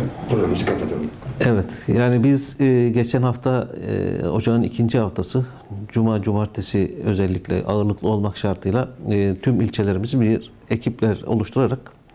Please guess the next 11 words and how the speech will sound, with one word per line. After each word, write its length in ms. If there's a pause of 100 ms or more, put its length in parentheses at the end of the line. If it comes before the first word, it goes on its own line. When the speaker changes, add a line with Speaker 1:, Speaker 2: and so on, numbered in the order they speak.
(840)
Speaker 2:
e, 320
seçim 340
öncesi 340
vatandaşla 640
buluşmak 420
için, 240 (400)
e, 280 (400)
gayret 340
gösterdik. 440
Saadet 720
Sahada, 580